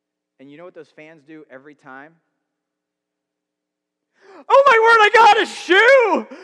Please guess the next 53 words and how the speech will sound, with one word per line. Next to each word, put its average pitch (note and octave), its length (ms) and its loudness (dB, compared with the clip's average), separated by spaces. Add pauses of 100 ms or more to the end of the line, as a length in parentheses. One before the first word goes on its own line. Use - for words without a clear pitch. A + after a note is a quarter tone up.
(140)
It's F#4 120 -4
amazing, F#4+ 640 0
it's D#4 100 -10
amazing! F#4 480 0
I D#4+ 80 2
got F#4 240 0
this D#4 200 -16
shoe F4 220 -4
from E4 140 -14
this C#4+ 140 -10
guy D#4 260 0
who D#4 80 -14
played D4+ 260 -4
this C4 140 -18
game, D#4 300 -2
and C4+ 80 -8
it's - 120 -12
gross C#4 340 -4
and C#4 100 -18
it A#3+ 120 -18
smells, C4+ 300 -4 (200)
but B3+ 100 -6
I C#4 100 -4
got C#4 180 -4
it. - 140 -14
It's A#3 180 -6
one C4+ 300 -6
shoe. C#4 420 -12 (160)
It's B3 140 -6
like D#4+ 200 -2
the D4+ 100 -2
left C4+ 380 -6
shoe. C#4+ 360 -10 (160)
You C4+ 80 -12
don't D4+ 120 -4
even C#4+ 140 -12
have C#4 160 -4
the B3 80 -8
right C4+ 380 -6
and D4 180 -12
the C4+ 60 -6
left. B3+ 320 -4
You B3 80 -10
have G#3+ 260 -6
one C#4 460 -6 (140)
stinky D#4 720 -14 (100)
shoe, C#4 520 -8 (200)
but C4+ 120 0
you're C4+ 180 -8
so D4 440 -4
excited D#4+ 460 -6
about A#3+ 260 -2
it A#3 80 -12